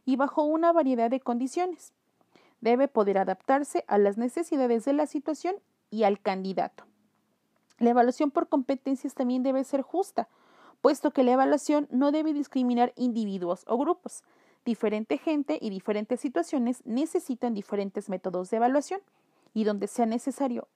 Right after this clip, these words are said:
ajustes razonables para cumplir con requisitos del individuo. Debe ser segura, ya que toda evaluación debe cumplir con los requisitos necesarios de higiene y seguridad,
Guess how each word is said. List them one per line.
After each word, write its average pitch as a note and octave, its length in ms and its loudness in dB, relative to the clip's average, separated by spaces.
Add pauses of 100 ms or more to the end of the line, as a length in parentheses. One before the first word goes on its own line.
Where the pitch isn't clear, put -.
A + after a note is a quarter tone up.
ajustes G#3+ 500 -6
razonables B3+ 600 0
para G3 200 2
cumplir G3+ 400 -6
con G#3+ 140 -2
requisitos B3 760 -6
del F3+ 220 -4
individuo. E3 500 -10 (1700)
Debe D#4 320 2
ser B3 400 0
segura, C4 580 0 (840)
ya D4 120 2
que C#4+ 140 0
toda F#4+ 260 6
evaluación C4 540 2
debe A#3 220 2
cumplir A#3+ 400 -4
con A3+ 200 2
los G3+ 140 -2
requisitos B3+ 640 -4
necesarios G3+ 560 -2
de C4+ 80 -2
higiene B3 520 -2
y B3+ 180 -2
seguridad, C#4+ 520 0